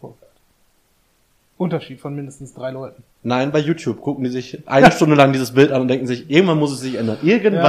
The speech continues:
Speaker 1: Ja.
Speaker 2: muss es sich ändern.
Speaker 1: Höchstens drei Leute gucken <laughs> sich bei YouTube an. Haben wir auch die letzten Folgen gar nicht mehr hochgeladen, ne?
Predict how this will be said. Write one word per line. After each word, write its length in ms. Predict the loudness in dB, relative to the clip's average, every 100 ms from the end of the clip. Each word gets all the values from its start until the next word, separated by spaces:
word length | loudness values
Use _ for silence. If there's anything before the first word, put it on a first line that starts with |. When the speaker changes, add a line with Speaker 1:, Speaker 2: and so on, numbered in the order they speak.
| 4
Speaker 1:
Ja. 40 | 2
Speaker 2:
muss 140 | -4
es 140 | -10
sich 120 | -10 -6
ändern. 360 | -6 -6 -12 -16 -4
Speaker 1:
Höchstens 480 | -2 -2 -10 -16 -14
drei 180 | -12 -10
Leute 240 | -10 -6
gucken 220 | -6 -6
<laughs> 0 |
sich 300 | -6 -6 -2
bei 100 | -2
YouTube 480 | -2 -2 -2 -4 -6
an. 180 | -8 -8 -18 -20 -20 -20 -4
Haben 100 | 2
wir 60 | 2
auch 60 |
die 80 | 0
letzten 200 | -4 -4
Folgen 220 | -2 -2
gar 60 | 0
nicht 80 | 0
mehr 100 | -2
hochgeladen, 400 | -4 -6 -8 -8
ne? 120 | -12